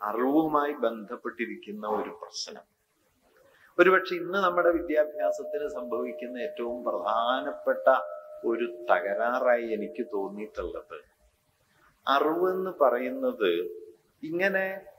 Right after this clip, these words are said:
ഒരു വ്യവഹാരത്തിനുള്ളിൽ പ്രവർത്തിച്ച് ഫലമുളവാക്കുന്ന അല്ലെങ്കിൽ ഒരു വ്യവഹാരത്തിൽ നിന്ന് രൂപപ്പെട്ടു വരുന്ന സവിശേഷമായ താല്പര്യങ്ങളുള്ള,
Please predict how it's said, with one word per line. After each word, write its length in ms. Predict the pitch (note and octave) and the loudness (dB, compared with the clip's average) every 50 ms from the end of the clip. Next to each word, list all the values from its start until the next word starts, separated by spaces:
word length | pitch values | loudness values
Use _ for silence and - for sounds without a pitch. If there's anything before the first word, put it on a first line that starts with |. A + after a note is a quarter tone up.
| - - _ _ _ _ _ _ _ - D3+ | -20 -20 _ _ _ _ _ _ _ -2 0
ഒരു 160 | D#3 D#3 E3+ | 2 4 6
വ്യവഹാരത്തിനുള്ളിൽ 1300 | D3+ C3+ B2 A#2+ B2+ C3+ C3 C3 D3 D3+ D3+ D3+ D#3 D3+ D3 D3+ D3+ D3 C#3+ C3+ C3+ C3+ C3+ C#3+ D3 D3 C#3+ - | 6 6 6 6 6 4 4 4 4 4 4 4 4 2 -2 -4 -6 -6 -6 -6 -6 -4 -4 -4 -4 -4 -4 0
പ്രവർത്തിച്ച് 880 | C3+ C3 B2+ B2+ C3 B2 - - - D3+ C3+ - - - D3 D3+ D3+ D#3 D3+ - - | 2 2 2 2 0 -2 -2 -6 -10 -12 -14 -14 -12 -8 -6 -6 -6 -6 -6 -4 0
ഫലമുളവാക്കുന്ന 1400 | A2+ G#2+ A#2 A#2+ B2+ C3+ C3+ C3 C3 C3 B2+ C3 B2+ B2+ B2+ - - C#3+ C3 C3+ C3 C#3 C3+ D#3 - - - - - - - _ _ - | 0 0 2 0 0 0 0 0 0 0 2 2 2 0 0 -2 -6 -6 -6 -6 -4 -4 -6 -6 -8 -10 -20 -20 -20 -20 -20 _ _ 8
അല്ലെങ്കിൽ 400 | A#2+ B2+ C3+ C#3 C#3+ C#3+ D3+ D3+ | 8 8 8 8 2 2 2 2
ഒരു 180 | D3 C#3+ D3 C#3+ | 2 4 4 4
വ്യവഹാരത്തിൽ 840 | C3 B2+ A2+ A2+ B2 B2 B2 C3+ C3+ C#3+ D3 D3+ D3 D3 D3 D3+ D3 D3 D3 | 4 4 4 2 0 -2 0 0 -2 -2 -2 -2 -4 -6 -4 -6 -6 -6 -6
നിന്ന് 260 | D3 C#3+ C#3+ C#3+ D3 | -8 -8 -4 -2 -2
രൂപപ്പെട്ടു 920 | D3 D3 B2+ A2+ A2+ A#2+ C3 C3+ C#3 - E3 E3+ - E3+ E3+ E3+ - - | -2 0 -2 -2 -2 -2 -2 -2 0 0 0 0 0 -2 -4 -4 -4 -2
വരുന്ന 640 | D#3+ D3 C3+ B2+ A#2+ B2 A#2+ A#2+ A#2+ B2+ C3 - - _ _ _ _ _ _ _ _ _ _ _ | 0 0 0 0 -2 -6 -8 -6 -6 -6 -6 -6 -8 _ _ _ _ _ _ _ _ _ _ _
സവിശേഷമായ 1080 | - A2+ G2+ A2 A#2+ A#2+ - D3+ D3 D3 D3+ D3+ D3+ D3+ D3+ D3+ D3+ D3 D3 D3+ D#3 | 6 6 6 6 4 2 4 6 6 6 6 4 2 2 0 0 0 0 0 0 0
താല്പര്യങ്ങളുള്ള, 1300 | D3 D3 - C3 A#2 A#2 A2 - - - D3 C#3 C#3+ C#3 C3+ C3+ C3+ C3+ C3 B2+ A#2+ A2 A2 A#2+ B2+ | 0 2 2 2 2 2 -2 -6 -6 -4 -4 -4 -2 -4 -4 -2 -2 0 2 4 4 4 4 4 4